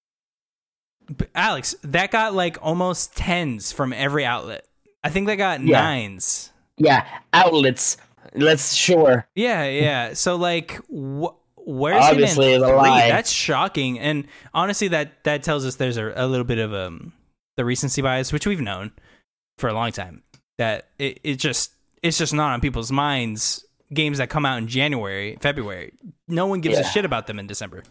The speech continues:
Speaker 1: That's just
Speaker 2: Oh, for
Speaker 1: is
Speaker 2: sure, yeah.
Speaker 1: That's just how it goes.
Speaker 2: Yeah, literally, it's only games that would come out literally in ev-,
Speaker 1: Last
Speaker 2: between
Speaker 1: six
Speaker 2: June
Speaker 1: months.
Speaker 2: or
Speaker 1: Yep.
Speaker 2: July, yeah, and
Speaker 1: Yeah, the
Speaker 2: gone.
Speaker 1: last six months. These are, these are the best
Speaker 2: Yeah.
Speaker 1: game of the years in the last six months.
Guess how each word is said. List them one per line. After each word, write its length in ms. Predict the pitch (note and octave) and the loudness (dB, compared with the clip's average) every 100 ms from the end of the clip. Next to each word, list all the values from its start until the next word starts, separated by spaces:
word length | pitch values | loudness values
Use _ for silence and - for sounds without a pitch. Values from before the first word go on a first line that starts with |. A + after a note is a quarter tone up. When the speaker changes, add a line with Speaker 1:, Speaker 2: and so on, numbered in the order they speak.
| _ _ - | _ _ -4
Speaker 1:
That's 100 | F#3 | -2
just 400 | F3 - - - | -2 -4 -8 0
Speaker 2:
Oh, 160 | F#3+ D#3 | 2 4
for 60 | |
Speaker 1:
is 80 | C#3 | 4
Speaker 2:
sure, 260 | F#3+ F3 C3 | 4 4 6
yeah. 300 | D3 C3+ C3+ - - | 6 4 0 -10 -4
Speaker 1:
That's 220 | D3 - | -2 -2
just 180 | - - _ _ - | -6 -10 _ _ -4
how 200 | D#3+ D#3 | -2 -2
it 60 | D3+ | -6
goes. 360 | A2 G2+ - - _ - | -8 -8 -10 -12 _ 0
Speaker 2:
Yeah, 280 | C#3 C3+ B2+ | 4 6 6
literally, 340 | D3 F3 F3 | 6 8 6
it's 140 | E3 | 6
only 400 | E3 E3 D#3 D3 | 6 6 6 4
games 340 | B2+ C3 D3+ C#3+ | 4 4 4 6
that 160 | C#3 | 6
would 140 | C3+ C3+ | 4 2
come 200 | C#3+ C3+ | 2 4
out 200 | C3+ C#3 | 6 6
literally 640 | C3 C3+ D3 D3 C3+ B2+ | 6 6 6 6 4 4
in 240 | B2 A2+ - - - | 2 0 -6 -12 0
ev-, 160 | C3+ C#3 | 2 2
Speaker 1:
Last 260 | C3+ C3 | 0 0
Speaker 2:
between 540 | C#3 C3+ D#3 D3 C3+ C3+ | -2 2 4 4 4 2
Speaker 1:
six 220 | - D3+ | 2 4
Speaker 2:
June 340 | D#3 F#3 A3 | 6 8 8
Speaker 1:
months. 160 | C4+ C#4+ - - | 6 2 -2 2
Speaker 2:
or 80 | C#3 | 4
Speaker 1:
Yep. 80 | |
Speaker 2:
July, 360 | C3+ D#3 D#3 F3+ | 6 6 8 8
yeah, 340 | G3+ D3+ A#2 | 8 8 6
and 460 | A#2+ A#2 A#2+ B2 G#2 | 6 4 2 -2 -4
Speaker 1:
Yeah, 100 | G#2+ | -6
the 80 | A2+ | 0
Speaker 2:
gone. 100 | C#3 | 4
Speaker 1:
last 120 | A#2+ | 4
six 160 | A#2+ - | 4 -2
months. 240 | G2 F#2 | -10 -6
These 200 | D#3 E3 | -4 -2
are, 80 | F3+ | -2
these 240 | D#3+ F#3+ F#3+ | 0 -2 -2
are 40 | |
the 80 | F3+ | -2
best 180 | F3 C3+ | 2 4
Speaker 2:
Yeah. 80 | A2+ | 4
Speaker 1:
game 100 | D#3+ | 4
of 60 | |
the 80 | D3+ | 0
years 180 | D3+ D3 | -2 -2
in 60 | |
the 60 | C#3+ | -2
last 200 | C3 C3 | -2 -4
six 140 | C3 | -8
months. 260 | A2+ G2+ | -12 -12